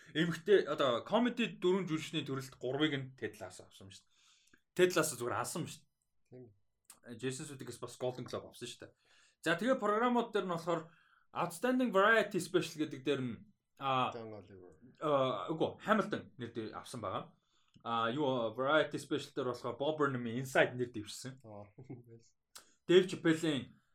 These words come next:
Speaker 1: 8:46 нэр дэвсэн байна бас. За тэгээ variety special live дээр нь болохоор Steven Colbert-ийн аа юу нэр дэвсэн байна, show нэр дэвсэн байна. Аа sketch цуврал дээр нь Saturday Night Live outstanding variety talk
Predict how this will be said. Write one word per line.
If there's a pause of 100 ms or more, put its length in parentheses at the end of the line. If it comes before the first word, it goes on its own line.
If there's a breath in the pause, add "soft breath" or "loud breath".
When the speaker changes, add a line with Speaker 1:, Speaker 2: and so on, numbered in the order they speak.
(160 soft breath)
Speaker 1:
8:46
нэр
дэвсэн
байна
бас. (800 soft breath)
За
тэгээ
variety
special (120)
live
дээр
нь
болохоор
Steven
Colbert-ийн (400 soft breath)
аа
юу
нэр
дэвсэн
байна,
show
нэр
дэвсэн
байна. (480 loud breath)
Аа
sketch
цуврал
дээр
нь
Saturday
Night
Live (520 soft breath)
outstanding
variety
talk